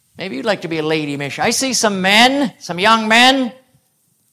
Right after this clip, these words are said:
God would call you to rise up and go to the mission fields of the world.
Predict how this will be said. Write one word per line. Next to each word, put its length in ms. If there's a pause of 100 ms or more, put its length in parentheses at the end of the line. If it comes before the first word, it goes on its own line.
(480)
God 280
would 120
call 400
you 340
to 80
rise 640
up 220
and 100
go 140
to 80
the 100
mission 300
fields 320
of 80
the 100
world. 640